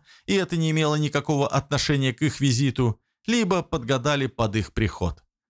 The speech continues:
Скорее всего, имел место второй вариант. Тут уж юноша предпочитал исходить из наихудшего варианта.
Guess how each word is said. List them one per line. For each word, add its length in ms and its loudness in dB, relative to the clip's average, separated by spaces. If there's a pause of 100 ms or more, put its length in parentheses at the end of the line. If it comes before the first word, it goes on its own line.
(180)
Скорее 420 0
всего, 520 0 (280)
имел 340 2
место 340 0
второй 340 0
вариант. 560 0 (280)
Тут 280 0
уж 180 0
юноша 420 2
предпочитал 720 -2
исходить 580 0
из 180 2
наихудшего 720 0
варианта. 560 0